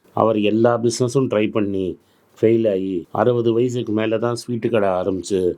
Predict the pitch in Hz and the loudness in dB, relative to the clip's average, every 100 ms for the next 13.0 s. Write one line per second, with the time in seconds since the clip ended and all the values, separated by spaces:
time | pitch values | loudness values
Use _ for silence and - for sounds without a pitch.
0 | - 104 101 104 113 123 107 101 - 110 | -2 -2 0 0 2 2 0 -4 0 0
1 | 110 110 104 120 113 104 - 120 - 110 | 0 -2 0 0 0 -4 -4 -4 -2 -2
2 | 95 92 92 85 - - 110 113 107 104 | 0 0 -2 -2 -4 -2 2 2 2 2
3 | 117 120 117 113 110 117 107 104 104 104 | 2 2 -2 -2 -2 0 0 -2 -6 -8
4 | - 113 117 113 120 123 113 110 107 98 | 0 2 2 2 2 2 2 0 -4 -4
5 | 92 87 _ _ - 113 113 113 120 120 | -6 -12 _ _ -2 2 2 0 -2 -2
6 | 117 123 117 104 101 - 104 - 104 92 | 0 -2 -2 -2 -2 -2 -4 0 0 0
7 | 90 - 110 110 113 117 117 113 101 104 | -4 -2 2 2 2 0 0 0 0 0
8 | 117 117 110 98 98 98 98 95 90 85 | 0 0 -2 -6 -8 -6 -6 -6 -6 -8
9 | 76 - _ - 101 104 104 98 98 87 | -12 -20 _ 0 2 2 2 0 -2 -4
10 | 87 _ _ 113 120 131 127 117 107 110 | -12 _ _ 4 4 4 -2 -2 -2 -2
11 | 92 90 101 101 95 95 82 - _ _ | -2 -4 0 0 0 -2 -6 -10 _ _
12 | _ _ 117 113 131 131 131 113 101 | _ _ 2 4 4 2 0 -2 0